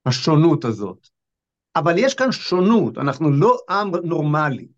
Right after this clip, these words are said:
אנחנו לא עם רגיל. יש בנו משהו ייחודי שהוציא מדעתו את ה-, את השמדי הגרמני, את ה-, הרוע המוחלט הזה לא מסוגל לחיות עם המשהו הייחודי הזה.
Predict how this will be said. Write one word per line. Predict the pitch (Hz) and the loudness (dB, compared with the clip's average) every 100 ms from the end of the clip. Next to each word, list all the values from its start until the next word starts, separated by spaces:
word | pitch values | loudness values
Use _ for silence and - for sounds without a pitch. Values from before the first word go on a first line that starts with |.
| _ | _
אנחנו | 113 135 | -14 -4
לא | 220 240 | -2 -2
עם | 196 208 | -4 -2
רגיל. | 185 170 120 143 120 - _ _ - | -4 -4 -4 -2 -2 -6 _ _ -4
יש | 120 247 226 | 0 2 0
בנו | 220 269 262 220 | 0 2 2 2
משהו | 196 208 - 190 190 | 0 -2 -2 0 0
ייחודי | 170 147 - 135 143 240 254 262 _ _ | -2 -4 -4 -2 -2 -2 -4 -10 _ _
שהוציא | - 175 - - 277 285 | -4 -2 -2 -2 0 2
מדעתו | 254 170 151 143 - 220 254 269 269 _ _ - | 4 4 2 0 -2 2 2 0 -4 _ _ -8
את | 175 | -4
ה-, | 151 - | -4 -4
את | 165 | -2
השמדי | 156 143 - 160 139 185 | -2 -2 -2 0 2 4
הגרמני, | 202 165 160 147 131 120 | 2 2 0 0 -2 -4
את | 143 | -4
ה-, | 143 | -2
הרוע | 143 139 214 277 | 0 0 2 2
המוחלט | 269 233 233 | 2 0 -2
הזה | 214 196 | 0 0
לא | 226 | 0
מסוגל | 220 214 | -2 -2
לחיות | 202 208 | -2 -2
עם | 196 | -2
המשהו | 165 196 220 214 | -2 -2 -2 -2
הייחודי | 190 180 151 175 151 139 | -2 -2 -4 -2 0 0
הזה. | - | -4